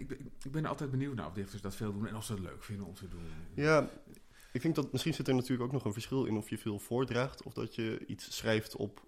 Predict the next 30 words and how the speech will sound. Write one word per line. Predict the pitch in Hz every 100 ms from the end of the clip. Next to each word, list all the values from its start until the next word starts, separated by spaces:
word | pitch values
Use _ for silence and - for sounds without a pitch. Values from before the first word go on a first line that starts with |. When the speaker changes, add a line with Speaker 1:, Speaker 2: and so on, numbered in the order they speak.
| -
Speaker 2:
op, | 110 -
op | - 107 - -
klank | 107 107 120 - -
of | -
dat | 113 -
je | 110
heel, | 113 107 101 104 110 - -
heel | -
erg | 101 -
op |
papier | - - 110 120 104
werkt. | 104 110 - - - -
Het | -
kan | 117
natuurlijk | 113 120 127
ook... | 123 135
Ik, |
ik | 131 123
merk | 123 120
wel | 110 120
dat | 131
ik | 117
deze | 123 120
bundel | 110 117 120 113 110 - - - - - - -
een... | 104 107 -
een, | 104 104 104 -
een, | 101 101 101 104 - - - - - _ - - - _ - - -
eh, | - - - -
ja, | 98 90
eh, | 87 -